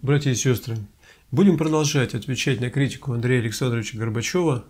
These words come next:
кандидата богословских наук, преподавателя Тульской духовной семинарии, а также преподавателя духовно-просветительских курсов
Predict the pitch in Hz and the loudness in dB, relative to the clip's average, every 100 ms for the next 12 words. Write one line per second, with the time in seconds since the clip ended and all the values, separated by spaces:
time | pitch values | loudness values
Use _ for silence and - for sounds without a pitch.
0 | _ _ - _ 120 127 139 139 107 110 | _ _ -20 _ -2 0 0 0 -2 -2
1 | 123 - 117 - - 123 156 151 - 120 | -2 -2 -6 -6 -4 0 0 -2 -6 -4
2 | 131 131 135 131 113 117 104 151 147 - | -2 0 0 -2 -4 -6 0 2 2 -2
3 | 110 113 - 117 107 - 117 120 165 185 | -6 -4 -4 -4 -4 -4 -2 0 0 0
4 | 175 147 135 - 143 110 - 110 123 127 | -2 -4 -10 -2 -2 -2 -6 -8 -4 0
5 | 135 131 113 110 113 147 120 104 120 - | 0 0 -2 -2 -2 0 0 -2 -6 -8
6 | 123 120 104 - - 180 175 160 147 | -2 -2 -2 -12 -4 -4 -2 -6 -6